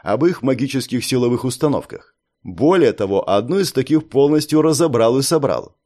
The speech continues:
Но так и не понял, почему учёные всех миров решили, что эти установки каким-то образом могут влиять на другие миры. Дело в том, что в этих мирах вместо электричества была магия.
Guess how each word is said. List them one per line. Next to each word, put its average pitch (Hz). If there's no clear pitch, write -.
Но 101
так 113
и 135
не 156
понял, 87
почему 170
учёные 123
всех -
миров 117
решили, 127
что -
эти 113
установки 120
каким-то 113
образом 131
могут 117
влиять 123
на 123
другие 123
миры. 160
Дело 208
в -
том, 190
что 127
в 117
этих 135
мирах 143
вместо 117
электричества 123
была 127
магия. 127